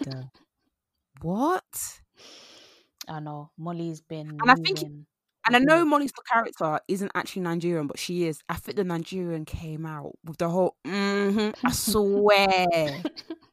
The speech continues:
Speaker 2: I swear, the Yoruba woman came, I think she's Yoruba. I'm not too sure, but the, the Nigerian, the Nigerian, um, mannerisms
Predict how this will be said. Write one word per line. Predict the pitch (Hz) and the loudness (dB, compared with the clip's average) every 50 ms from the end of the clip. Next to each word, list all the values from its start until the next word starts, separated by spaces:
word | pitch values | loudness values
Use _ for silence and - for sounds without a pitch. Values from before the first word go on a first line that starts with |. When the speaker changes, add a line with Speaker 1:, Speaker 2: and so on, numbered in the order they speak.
| _ _ _ _ _ _ _ _ _ _ _ _ _ _ _ _ _ _ _ _ _ _ _ _ _ _ _ _ _ _ _ _ _ | _ _ _ _ _ _ _ _ _ _ _ _ _ _ _ _ _ _ _ _ _ _ _ _ _ _ _ _ _ _ _ _ _
Speaker 2:
I | 185 185 | 0 0
swear, | - - - - - 202 190 185 185 175 180 208 220 196 | 0 0 -2 -4 -6 -6 -6 -4 -4 -4 -2 -2 -2 0
the | 185 196 190 | 0 0 0
Yoruba | 202 175 226 220 - - 202 | 0 2 0 0 2 2 0
woman | 196 196 185 185 175 | 2 2 2 0 0
came, | - - - 190 175 170 170 160 151 - - | 0 -2 -2 -2 0 -2 -2 -4 -4 -4 -4
I | 202 | -4
think | - 330 311 302 | -4 -4 -4 -6
she's | - 165 151 | -6 -6 -6
Yoruba. | 147 139 - 127 143 156 - _ _ _ _ _ _ _ _ _ _ _ _ _ - | -6 -6 -6 -10 -12 -12 -14 _ _ _ _ _ _ _ _ _ _ _ _ _ -8
I'm | - 185 | -6 -6
not | 185 - | -6 -6
too | - - 170 | -6 -8 -8
sure, | - - 170 156 | -6 -6 -6 -6
but | - 143 - | -6 -8 -12
the, | - - - 151 | -12 -14 -10 -4
the | - 175 | -2 -2
Nigerian, | 165 180 185 180 165 190 196 196 175 - | 0 0 0 0 0 0 0 0 0 0
the | 180 170 | 0 0
Nigerian, | 170 180 175 175 180 196 208 202 202 - 180 180 - - | 2 2 0 0 -2 -2 -4 -4 -4 -4 -6 -8 -6 -6
um, | 165 160 156 156 156 151 151 151 156 | -6 -4 -4 -4 -6 -8 -10 -6 -4
mannerisms | 170 170 170 160 147 147 147 143 - | -2 -2 -2 -2 -4 -6 -10 -10 -12